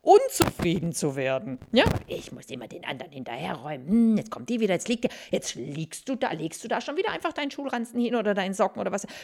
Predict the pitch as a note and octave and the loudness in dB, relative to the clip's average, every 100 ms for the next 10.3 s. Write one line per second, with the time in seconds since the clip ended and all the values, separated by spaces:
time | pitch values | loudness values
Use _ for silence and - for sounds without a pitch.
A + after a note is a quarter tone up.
0 | - C4 C4 C4 C4 - A3+ B3 B3+ B3+ | 2 6 6 4 2 0 4 6 6 6
1 | A3 A3 - A3+ G#3 G#3+ A3 G#3+ - - | 2 -2 0 2 4 2 0 -4 -8 -20
2 | - _ - F#3+ G3 G#3+ G3+ - D#3+ D#3 | -20 _ -4 -4 -2 -4 -4 -4 -4 -4
3 | D3 C3+ C#3 - _ D#3+ F#3 B3 _ _ | -4 -4 -6 -8 _ -4 -4 -6 _ _
4 | _ _ G3 F3 - E3+ G#3 - D#3+ F#3+ | _ _ -4 -4 0 -2 -2 -6 -6 -6
5 | F3 D#3+ E3+ D#3 D3+ - - D#3 - C3 | -6 -4 -6 -6 -8 -8 -6 -6 -4 -6
6 | - - - - - G#3 C#4 - B3 C#4 | -6 -10 -8 -10 -6 -4 -4 -4 -4 -4
7 | C#4 - D4+ E4 - C4 C4+ - - G3 | -4 -6 -6 -6 -6 -4 -6 -6 -6 0
8 | C#4+ F#4+ - - C4+ D#4 E4 C#4 - B3 | 2 0 -6 -4 0 0 0 -4 -4 -4
9 | C4+ - - C#4+ - E4 G#4 G3 - _ | -4 -6 -8 -10 -10 -10 -10 -14 -16 _
10 | _ - | _ -10